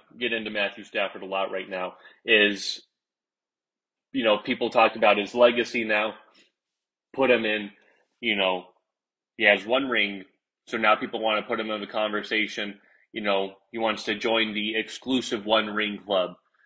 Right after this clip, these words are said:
uh, with Trent Dilfer, Joe Flacco, Aaron Rodgers. People wanna talk about him and Aaron Rodgers now. I'm just not buying it. I saw Aaron Rodgers versus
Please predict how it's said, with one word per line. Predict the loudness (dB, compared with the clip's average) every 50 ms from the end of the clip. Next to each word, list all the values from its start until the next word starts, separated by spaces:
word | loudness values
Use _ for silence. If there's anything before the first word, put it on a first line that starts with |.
| _ _ -6
uh, | -4 -4 -4 -4
with | -4 -2 0 0 0 -2 -4 -8 -4
Trent | 0 0 0 0 0
Dilfer, | -2 -2 -2 -2 -6 -10 -12 -12 -14 _ _ _ _ -6
Joe | -2 -2 -2
Flacco, | 0 4 6 6 6 6 4 0 -8 -8 -10 -14 _ _ _ _ _ _ _ _ _ 4
Aaron | 8 8 8 8 8 6
Rodgers. | 4 2 2 2 0 -4 -12 -16 -18 -20 -20 _ _ _ _ _ _ _ _ _ _ _ _ _ _ _ _ _ _ _ _ -8
People | -8 -4 -2 -2
wanna | -2 -2 -2
talk | 0 0 0 0 0
about | 0 0 0 0 -2
him | -4 -6 -4 -4
and | -2 0
Aaron | 0 0 0 0 4
Rodgers | 4 6 6 4 2 -2 -6 -4
now. | -2 -2 -2 -2 -4 -10 -20 _ _ _ _ _ _ _ _ _ _ _ _ _ _ _ -2
I'm | 4 4 6 6 4 2 -2 -2
just | 0 2 2 2 0 -4 -6
not | -2 0 0 0 0
buying | 0 0 0 0 0 -2 -4
it. | -6 -8 -10 -14 _ _ _ 0
I | 4 4 4
saw | 4 4 2 4 4 4 2
Aaron | -2 -2 0 0 0 -2 -4 -4
Rodgers | -2 0 2 2 0 -2 -4 -8 -8 -10 -12 -16 -20 -20 _ _ _ _ -10
versus | -6 -4 -4 -4 -4 -6 -10 -14 -18 -20 -20